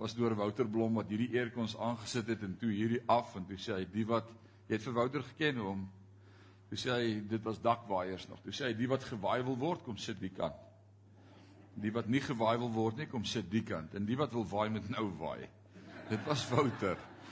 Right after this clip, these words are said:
in Hoëtfield gemeente in die Oosrand. Ek is getuie daarvan. Ehm, ons is besig om bietjie opgraderings te doen aan ons systeem. Ons dank Vader vir 'n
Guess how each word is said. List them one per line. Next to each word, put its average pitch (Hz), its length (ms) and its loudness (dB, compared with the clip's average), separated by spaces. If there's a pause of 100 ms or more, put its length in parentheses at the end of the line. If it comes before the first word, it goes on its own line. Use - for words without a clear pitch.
(260)
in 113 100 4
Hoëtfield 170 640 12
gemeente 123 680 4 (520)
in 110 140 4
die 113 80 0
Oosrand. 113 800 4 (720)
Ek 104 140 -4
is 110 120 -2
getuie 113 480 2
daarvan. 95 640 2 (1040)
Ehm, 82 400 -2 (920)
ons 131 180 6
is 123 100 0
besig 147 380 6
om 127 200 6
bietjie 120 400 2 (480)
opgraderings 160 760 6
te 131 160 4
doen 147 200 8
aan 143 120 6
ons 120 180 0
systeem. 175 540 2
Ons 131 160 -2
dank 110 240 2
Vader 139 580 6
vir 117 220 0
'n 98 160 2